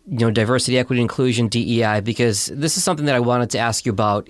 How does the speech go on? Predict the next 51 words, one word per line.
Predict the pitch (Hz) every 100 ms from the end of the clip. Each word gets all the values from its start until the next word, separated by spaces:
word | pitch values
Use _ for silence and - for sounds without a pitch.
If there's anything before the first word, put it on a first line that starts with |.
| -
in | 131 113 110 107
this | 117 - - -
new | 147 156
effort | 143 170 123
from | 104 123
the | 113
Alumni | 127 170 127
Association | 104 117 107 110 -
to | 98
be | 143
more | 156 131
inclusive | 113 117 107 113 104 -
in | 135
the | 147
Hall | 117 117
of | 104
Fame | 107 98
process. | 104 98 98 101 101 - _ _ _
I | -
know | 135 147
you've | 131
got | 123 131
several | - 135 120
people | 143 127 123
on | 123 135 143
this | 127 -
board | - 120 117
with | 104 123 131
you. | 110 98 - - -
Talk | - 254
to | -
me | 330
about | 220 180 135
how | 175
the | 175 175
idea | 160 147 165
came | 165 160
together, | 156 147 151 151 151 123
how | 127
the | 135
team | 127 - 170 165
came | 165 160
together, | 143 147 151 151 147
and, | 131
and | 135
what | 139 151
you're | 139
doing, | 143 170 107
if | 92
you're | 104
comfortable. | 104 92 87 78